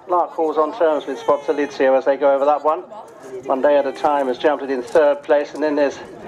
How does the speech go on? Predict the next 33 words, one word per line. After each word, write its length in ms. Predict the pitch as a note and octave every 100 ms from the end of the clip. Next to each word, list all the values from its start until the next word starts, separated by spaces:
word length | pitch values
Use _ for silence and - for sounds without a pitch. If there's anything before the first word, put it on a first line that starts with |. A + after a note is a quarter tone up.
| - - -
a 80 |
gap 320 | C3 C#3+ - -
to 100 | D3
Nha 360 | C#3+ D3 C#3
Trang 400 | - D#3 C#3+ D3
and 120 | A#2+ A2+
Kittredge 500 | E3 - C#3 B2+ D3+
Lane. 420 | D#3+ D3+ E3 F#3+ - - - - - - - -
They're 180 | E3 E3
being 200 | D#3+ -
followed 260 | E3+ D3+
by 160 | D3+ C#3+
A 40 |
Passion 380 | C#3 E3+ - C#3
for 140 | D3
Fashion, 520 | - E3+ D#3 - C#3+ D#3
and 100 | C3+
then 140 | B2+ B2
Purple 420 | E3 D3+ D3 C#3
One 340 | D#3 C#3 C#3 - - - - - -
and 280 | C#3 C3 B2+
Ellerslie 480 | D3+ C3+ A#2+ - G#2+
Posh. 420 | - F3+ D3+ - - - - - - - - C#4 F4+ - - A4+ - - - - - - - - - - - - - - -
So 200 | C3+ A#2+
they 80 | B2
come 300 | F#3 D#3+ C#3 -
past 380 | E3+ E3 - G3
us 140 | -
with 120 | -
one 200 | E3+ E3
circuit 420 | - D#3+ D3 C#3+
to 80 | -
go. 380 | D3+ D#3 E3+